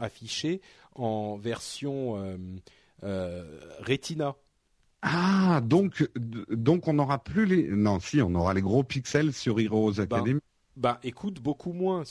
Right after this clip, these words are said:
Speaker 1: Toutes les applications,
Speaker 2: Ouais.
Speaker 1: euh, sont, sont du coup beaucoup plus fines. Mais bon, bref, c'est un autre truc plutôt sympa. Euh, bon, qu'est-ce que,
Speaker 2: Eh
Speaker 1: qu'est-ce
Speaker 2: bien,
Speaker 1: que
Speaker 2: écoute,
Speaker 1: je
Speaker 2: nous
Speaker 1: voulais
Speaker 2: passons
Speaker 1: dire ?
Speaker 2: aux apps.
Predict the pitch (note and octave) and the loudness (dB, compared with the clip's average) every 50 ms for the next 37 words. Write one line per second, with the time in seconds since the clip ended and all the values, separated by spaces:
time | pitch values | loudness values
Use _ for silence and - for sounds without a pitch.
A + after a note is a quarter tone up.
0 | - - - D3+ D3 - D3 C3+ B2 B2+ B2 - A#2+ A#2+ C3+ B2+ B2+ B2+ A2 - | -14 -16 -16 -16 -8 -6 -4 -2 -2 -4 -4 -6 -6 -4 0 2 2 2 0 -2
1 | B2+ B2 A#2+ A2+ G#2 G2 F#2+ F#2 F#2 - - - A2 G2+ G2 - - - A2+ G2 | -6 -10 -10 -10 -10 -8 -8 -8 -8 -8 -8 -8 -8 -8 -8 -8 -8 -8 -8 -6
2 | F#2+ G#2 G2+ - - D#3 E3+ F3+ - - - - - - A2 A#2 A#2+ - - A#2+ | -6 -8 -10 -10 -8 -8 -8 -8 -10 -14 -20 -20 -12 -6 -4 -4 -4 -4 -8 -12
3 | - C3+ C3 - - G2 F#2+ G2+ G2+ F#2 E2 D#2+ F2 E2+ - - F#2+ F#2+ F#2 - | -10 -10 -10 -12 -12 -12 -10 -10 -10 -12 -12 -12 -14 -16 -14 -12 -10 -10 -10 -8
4 | - - - F#2 F2+ G2 G#2+ - - - C#3 - - - G#2 - B2 A#2 - - | -6 -6 -6 -6 -6 -8 -10 -8 -8 -10 -10 -10 -10 -12 -10 -8 -8 -8 -10 -12
5 | - - - - - - - - - - - - - - - _ _ - B2 B2 | -16 -16 -16 -18 -18 -20 -20 -20 -20 -20 -20 -20 -20 -20 -20 _ _ -4 -2 0
6 | C3 C3 B2+ B2+ B2 B2 B2+ B2+ B2+ B2 B2 B2 B2+ B2+ _ _ _ D3+ C#3+ C3 | 2 2 2 0 0 -4 -8 -12 -12 -10 -12 -12 -12 -14 _ _ _ -16 0 4
7 | G3 G#3 G#3 E3 A2 F#2+ - _ _ _ _ _ _ - - - - _ - - | 4 4 4 0 -6 -8 -14 _ _ _ _ _ _ -20 -20 -20 -20 _ -18 -16
8 | - - - - _ - - C3+ - - - B2+ - - G2 G#2+ A#2 C3+ C3+ C#3 | -16 -16 -18 -20 _ -10 -10 -10 -8 -8 -10 -10 -8 -6 -2 0 2 2 2 2
9 | B2+ - A#2 E3 E3 - - A2 G2+ G2+ G2+ G#2 G#2 G#2 A#2 A#2 - - - F#3 | 2 4 6 6 6 4 0 -2 -2 0 0 0 2 2 0 0 0 0 2 2
10 | F#3+ D3+ A2 G#2 G#2+ G#2 A2 B2 F3+ A3+ A#3+ F#3 - | 2 2 4 4 2 2 2 2 0 0 0 -2 -6